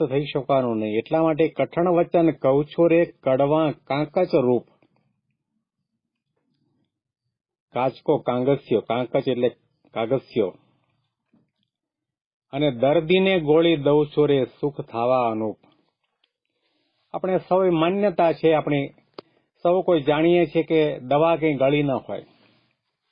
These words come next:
દવા જેમ આપણે ખોરાક લઈએ એ રીતે લઈ શકતા નથી, કારણ કે એની અંદર કડવાશ હોય છે. એ દવા લેવી કોઈને ગમતી નથી.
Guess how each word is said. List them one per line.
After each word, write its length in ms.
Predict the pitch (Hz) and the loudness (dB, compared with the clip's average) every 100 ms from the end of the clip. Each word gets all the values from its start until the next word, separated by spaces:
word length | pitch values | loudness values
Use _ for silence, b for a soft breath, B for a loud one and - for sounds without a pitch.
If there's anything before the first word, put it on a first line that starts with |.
| _ _ _ _ _ _ _ _ _ _ _ _ _ _ _ _ - | _ _ _ _ _ _ _ _ _ _ _ _ _ _ _ _ -8
દવા 640 | 123 147 175 185 190 180 - _ - _ _ _ _ _ _ _ _ _ _ _ _ | 0 2 2 2 -2 -6 -16 _ -20 _ _ _ _ _ _ _ _ _ _ _ _
જેમ 300 | 110 143 170 | -4 -2 0
આપણે 220 | 170 170 160 | 0 0 -2
ખોરાક 500 | - 156 165 170 160 | -2 0 2 0 0
લઈએ 240 | 165 170 | 2 2
એ 40 | |
રીતે 200 | 165 151 | 0 -2
લઈ 160 | 151 151 | -2 -2
શકતા 400 | - 160 - 160 | -4 -6 -2 -2
નથી, 280 | 156 147 139 | -2 -4 -4
કારણ 340 | 143 147 151 | -2 -2 -4
કે 100 | 147 | -2
એની 200 | 147 143 | -2 -2
અંદર 300 | 143 143 151 | -2 -2 -2
કડવાશ 760 | 151 _ 135 139 151 170 160 127 | -4 _ -4 -2 0 0 -2 0
હોય 200 | 127 120 | 0 -2
છે. 220 | - 143 170 _ _ _ _ _ _ _ _ _ _ _ _ _ _ _ _ _ _ _ _ _ _ _ _ _ _ _ _ _ _ _ _ _ _ _ _ 131 | -4 -8 -8 _ _ _ _ _ _ _ _ _ _ _ _ _ _ _ _ _ _ _ _ _ _ _ _ _ _ _ _ _ _ _ _ _ _ _ _ -10
એ 100 | 135 | -8
દવા 360 | 120 143 170 | -2 2 2
લેવી 320 | 170 160 175 175 | 2 4 2 2
કોઈને 320 | 170 175 156 | 2 2 0
ગમતી 420 | 127 143 147 156 | 0 -2 0 -2
નથી. 360 | 123 - 107 | -2 -6 -14